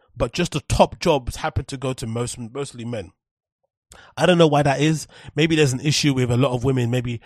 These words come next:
not wanting to go for those jobs. Maybe there's not a lot of women designers. Maybe, um, I don't know. There must be something going on. I don't know. It's complex. I don't know what the issue is, but I can't sit here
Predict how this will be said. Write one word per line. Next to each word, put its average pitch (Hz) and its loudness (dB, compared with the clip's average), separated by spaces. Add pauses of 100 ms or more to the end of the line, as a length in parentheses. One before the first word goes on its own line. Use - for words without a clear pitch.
(180)
not 127 0
wanting 135 0
to 123 -6
go 135 2
for - -4
those 135 0
jobs. 127 -2
Maybe 123 -2
there's 117 -4
not 120 -2
a - -2
lot 117 -2
of 117 -6
women 113 -2
designers. 131 0 (280)
Maybe, 120 -6
um, 107 -6 (320)
I 156 0
don't 165 0
know. 117 0
There 151 2
must 185 4
be 185 0
something 151 0
going 113 -4
on. 85 -12
I 151 -2
don't 151 2
know. 120 0 (120)
It's - -4
complex. - 0
I 131 -2
don't 135 -2
know 147 0
what 135 -2
the 117 -4
issue 160 -2
is, 160 0
but 127 -4
I 151 0
can't 147 -2
sit - -6
here 113 -8